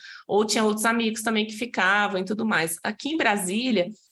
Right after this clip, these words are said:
a gente tem uma rede menor, né? Porque somos novos na cidade, apesar de ter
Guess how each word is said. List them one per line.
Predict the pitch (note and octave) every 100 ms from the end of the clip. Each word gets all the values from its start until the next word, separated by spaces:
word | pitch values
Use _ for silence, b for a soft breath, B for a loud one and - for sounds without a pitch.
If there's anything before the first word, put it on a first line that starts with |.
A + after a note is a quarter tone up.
| B _ -
a | F3
gente | G3 G#3 G#3
tem | A3 G#3
uma | A3+ A#3 A#3
rede | A#3 - G3 G#3+ A3 A3
menor, | A3+ A#3 C4+ A#3+ A#3 A#3+
né? | G3 F3
Porque | -
somos | - F#3 F#3
novos | F3+ F3 E3+
na | E3+
cidade, | F3 G3+ G3 G#3+ A3+ F#3+ F#3
apesar | - D#3+ E3
de | E3
ter | E3+